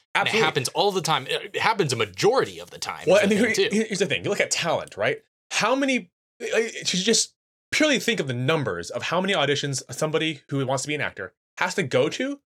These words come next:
Speaker 2: before they land one job.
Speaker 1: Oh, yeah. Well,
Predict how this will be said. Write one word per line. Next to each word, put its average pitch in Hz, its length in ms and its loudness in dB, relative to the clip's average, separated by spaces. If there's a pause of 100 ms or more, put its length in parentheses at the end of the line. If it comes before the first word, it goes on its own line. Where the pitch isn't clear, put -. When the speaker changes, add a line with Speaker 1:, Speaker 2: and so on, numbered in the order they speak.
(100)
Speaker 2:
before 165 180 0
they 165 120 2
land 131 340 0
one 117 420 -2
job. 92 400 -4
Speaker 1:
Oh, 120 120 2
yeah. 123 200 0 (220)
Well, 180 200 4